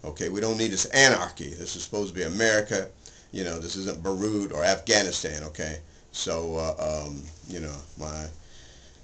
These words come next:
prayers go out to, uh, his family and, uh,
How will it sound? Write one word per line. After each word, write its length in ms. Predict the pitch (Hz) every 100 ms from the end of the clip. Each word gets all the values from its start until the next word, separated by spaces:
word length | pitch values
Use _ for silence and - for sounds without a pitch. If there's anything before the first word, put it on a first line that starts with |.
| - -
prayers 300 | 107 98 98
go 220 | 95 90
out 240 | 90 - -
to, 340 | 107 90 82
uh, 180 | 78 78
his 200 | 78 -
family 680 | - 110 107 101 104 101 101
and, 420 | 90 82 80 78
uh, 280 | 73 73 76